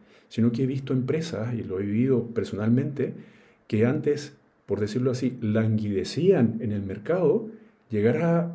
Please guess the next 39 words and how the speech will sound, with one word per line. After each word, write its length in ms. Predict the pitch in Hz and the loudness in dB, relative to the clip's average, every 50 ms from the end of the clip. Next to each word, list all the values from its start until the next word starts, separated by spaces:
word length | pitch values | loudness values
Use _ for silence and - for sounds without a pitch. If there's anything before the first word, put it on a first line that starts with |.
| - - | -6 -4
a, 240 | 117 120 117 - - | -4 -2 -2 -4 -6
a 80 | - 110 | -6 -2
transformarse 720 | 117 113 113 113 - 110 113 120 - - - - 170 170 175 170 120 | 0 0 2 2 2 4 4 4 4 2 -2 -2 0 0 0 0 0
en 140 | 110 104 104 | 0 0 0
líderes 420 | 123 160 170 185 180 180 170 139 | 0 0 2 2 2 2 0 -2
dentro 500 | 131 143 156 160 - - 165 165 170 170 | -2 -2 -2 -4 -4 -4 -2 -2 -2 0
de 140 | 147 127 123 | 0 0 0
los 120 | 120 107 | 0 0
mercados 420 | 110 107 107 107 - 131 135 139 131 | -2 -2 -2 -4 -4 -4 -2 0 2
donde 200 | 123 120 117 - | 2 2 2 2
participan. 580 | 107 98 - 98 87 - 98 85 85 82 - - - - _ _ _ _ _ _ _ | 0 -2 -4 -6 -8 -8 -8 -6 -6 -8 -12 -14 -18 -20 _ _ _ _ _ _ _
Y 100 | - 143 | 2 4
no 80 | 208 | 4
solamente 420 | 214 214 220 208 208 196 - - 180 | 6 6 6 6 6 4 4 4 2
eso, 280 | 170 170 160 - - - - - - _ _ _ | 0 0 -2 -6 -8 -12 -18 -20 -20 _ _ _
sino 220 | - - 110 110 | -4 -2 0 0
que 120 | 110 110 107 | 0 0 0
además 260 | 110 113 123 139 143 | 2 2 2 0 0
las 120 | 135 113 - | -4 -6 -4
personas 680 | - - 98 98 - - - 180 214 226 - - - - _ _ - - | -2 -2 -2 -2 -4 -2 2 4 4 4 4 2 -2 -4 _ _ -10 -6
que 80 | - - | -6 -6
trabajan 540 | - - - 92 123 190 202 - - 135 117 | -6 -6 -6 -4 -2 -2 -4 -2 0 0 2
dentro 220 | 113 113 113 110 | 2 0 -2 -4
de 40 | - | -8
esas 140 | - 113 - | -10 -10 -10
compañías, 600 | - 92 - - 90 95 135 185 180 165 233 - - - - - - _ _ _ _ | -8 -8 -8 -6 -4 -4 -2 -2 -2 -2 -4 -4 -6 -10 -16 -20 -20 _ _ _ _
una 220 | - 123 151 156 147 | -2 -2 0 0 -2
sensación 540 | - - 127 123 - 113 107 - 127 135 139 | -2 -2 -2 -2 -2 -4 -4 -2 -2 0 0
de 80 | 123 | 0
orgullo, 520 | 98 101 90 104 135 160 156 120 110 107 101 | 0 0 0 0 0 0 0 0 0 0 0
de 80 | 98 98 | -2 -4
pertenencia, 840 | - 92 - - - 92 107 131 151 147 - - 101 104 - - - - - - - - _ _ _ _ - | -6 -8 -8 -8 -6 -2 0 0 0 -2 -2 -2 -2 -2 -2 -4 -10 -14 -18 -20 -20 -20 _ _ _ _ -8
que 100 | 117 95 | -6 -6
la 100 | 98 95 | -4 -4
verdad 260 | 90 90 104 123 127 | -6 -4 -4 -6 -6
es 40 | 120 | -6
que, 400 | - - 131 135 143 151 - - - - - _ - | -4 -4 -2 -2 -2 -2 -4 -6 -10 -14 -20 _ -4
mira, 320 | - 113 127 101 85 - - | -2 0 0 0 -2 -4 -4
es, 180 | 104 110 117 | -2 -2 -2